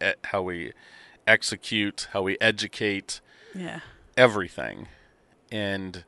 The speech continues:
Speaker 1: um, I, that to, like, that is, that should fill us with hope. Like,
Speaker 2: Yeah.
Speaker 1: you know, that, that should, all of the scary stuff of,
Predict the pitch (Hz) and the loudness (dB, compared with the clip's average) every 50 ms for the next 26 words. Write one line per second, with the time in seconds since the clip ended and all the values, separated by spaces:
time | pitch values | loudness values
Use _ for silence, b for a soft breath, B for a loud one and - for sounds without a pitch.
0 | b b b b b b b b b b b b - 95 90 90 90 90 87 87 | b b b b b b b b b b b b -8 -6 -4 -4 -4 -4 -6 -8
1 | 85 85 82 - _ _ _ _ _ _ _ _ _ _ _ _ _ _ _ _ | -10 -12 -14 -16 _ _ _ _ _ _ _ _ _ _ _ _ _ _ _ _
2 | _ _ _ _ - - - 110 113 - - - - - - 110 95 101 127 131 | _ _ _ _ -6 0 2 4 4 2 0 -8 -16 -18 -20 -6 2 6 8 8
3 | 143 - - - - 110 - - 104 98 104 98 - - 120 127 135 123 120 110 | 8 8 4 0 -6 -6 -6 -4 -2 -2 -2 -2 0 2 4 4 4 4 4 2
4 | 101 98 95 - - - - 107 117 127 143 - - - 110 98 - - - 110 | 0 0 -2 -4 -8 -10 0 6 8 10 10 8 8 2 -2 -2 -4 -2 -2 0
5 | 101 98 95 - - 95 85 - - 101 85 69 - - - b b b b b | 0 0 0 -2 -4 -6 -6 -4 -4 -4 -4 -4 -4 -8 -14 b b b b b
6 | b b b b - 104 101 95 92 87 - - - - - B B B B B | b b b b -6 -2 0 0 0 -2 -4 -10 -16 -18 -20 B B B B B
7 | B B B B B B B B B 104 101 101 101 95 117 120 123 - - 104 | B B B B B B B B B 0 2 2 4 6 8 8 8 6 4 4
8 | 127 123 127 - - - - - 120 110 104 98 98 95 - b b b b b | 6 8 8 8 6 2 -2 0 0 0 0 -2 -4 -12 -16 b b b b b
9 | b b b - 113 117 120 131 143 139 123 117 110 107 117 107 - - - - | b b b 4 8 10 10 10 10 8 4 2 2 0 0 2 2 0 -2 -2
10 | - - 117 107 107 107 107 101 101 95 - - - - - 95 95 95 92 - | -2 -2 2 2 4 4 2 2 -2 -2 -2 -4 -2 -2 2 2 4 4 2 0
11 | - 95 90 87 87 87 - - - - | -2 -4 -4 -4 -4 -8 -10 -14 -18 -20